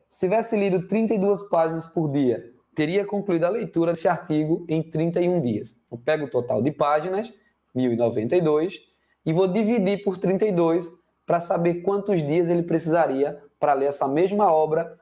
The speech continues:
agora num ritmo mais acelerado. Então, fazendo a conta, eu obtenho cento e nove por trinta e dois, três, três vezes cento e, três vezes trinta e dois, noventa e seis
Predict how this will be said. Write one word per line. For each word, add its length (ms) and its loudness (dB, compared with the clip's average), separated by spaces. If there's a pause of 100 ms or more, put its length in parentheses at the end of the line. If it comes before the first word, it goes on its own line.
agora 320 2
num 180 0
ritmo 540 0
mais 360 2 (240)
acelerado. 640 0 (600)
Então, 480 -2 (180)
fazendo 280 0
a 60 2
conta, 380 0
eu 60 4
obtenho 560 0
cento 300 -2
e 40 4
nove 300 2
por 180 -2
trinta 280 0
e 60 2
dois, 380 0 (160)
três, 480 0 (400)
três 320 2
vezes 500 2
cento 380 0
e, 120 0 (160)
três 240 2
vezes 300 2
trinta 380 0
e 60 2
dois, 380 2 (280)
noventa 340 0
e 60 0
seis 500 0